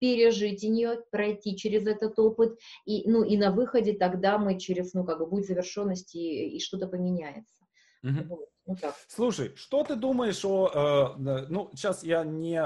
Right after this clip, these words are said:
Speaker 2: м, не буду просить тебя оценивать, э, собственно, м, как, какие-то там,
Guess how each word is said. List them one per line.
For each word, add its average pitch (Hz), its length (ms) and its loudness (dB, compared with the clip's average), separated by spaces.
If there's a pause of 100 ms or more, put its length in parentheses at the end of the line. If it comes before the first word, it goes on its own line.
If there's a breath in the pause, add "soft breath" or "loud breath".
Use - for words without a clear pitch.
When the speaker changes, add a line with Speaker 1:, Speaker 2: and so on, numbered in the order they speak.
Speaker 2:
м, 135 440 0
не 160 80 -4
буду 170 220 -2
просить 147 420 -6
тебя 151 240 0
оценивать, 151 840 -2
э, 110 920 -2
собственно, 123 760 -8
м, 101 640 -14
как, 92 140 -18 (120)
какие-то 127 340 -14 (120)
там, 98 240 -12